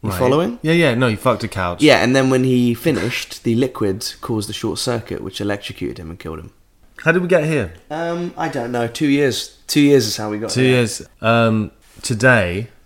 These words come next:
Speaker 2: I had a driving lesson.
Speaker 1: How did it go?
Speaker 2: And it was shit. I was so bad.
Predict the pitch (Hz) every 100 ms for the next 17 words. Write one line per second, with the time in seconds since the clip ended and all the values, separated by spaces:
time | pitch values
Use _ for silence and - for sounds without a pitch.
0 | _ _ - 104 107 104 101 98 95 -
1 | _ - - 101 98 92 101 101 92 90
2 | 87 - - 92 - _ _ _ _ _
3 | _ - 113 104 95 95 95 - 98 95
4 | - - 80 - - _ _ _ _ _
5 | 101 107 - 123 123 107 113 82 71 -